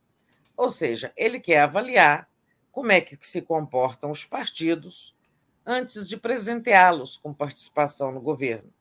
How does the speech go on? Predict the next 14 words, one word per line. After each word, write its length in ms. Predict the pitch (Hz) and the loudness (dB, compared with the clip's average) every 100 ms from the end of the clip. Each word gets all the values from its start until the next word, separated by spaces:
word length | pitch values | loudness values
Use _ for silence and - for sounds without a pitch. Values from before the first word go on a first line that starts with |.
| _ _ | _ _
né? 260 | 113 185 202 _ _ _ _ _ _ - - _ _ _ | -10 -10 -12 _ _ _ _ _ _ -20 -20 _ _ _
Então, 640 | 107 160 160 170 180 214 - | -8 -6 0 4 4 4 -4
o 100 | 226 | -8
que 120 | - | -4
nós 240 | 240 233 165 | -2 -2 0
vamos 280 | 190 175 156 | -2 -2 -8
esperar 600 | 151 156 147 131 123 123 | -4 2 4 4 2 0
o 60 | |
resto 340 | 131 151 143 - | 0 0 0 -4
da 80 | 123 | -10
semana 640 | - 131 185 190 131 - _ | -8 -4 0 0 -2 -8 _
é 140 | 123 147 | -6 -6
muito 240 | 180 202 | -6 -10
pouco. 440 | - 285 160 - | 0 2 2 -4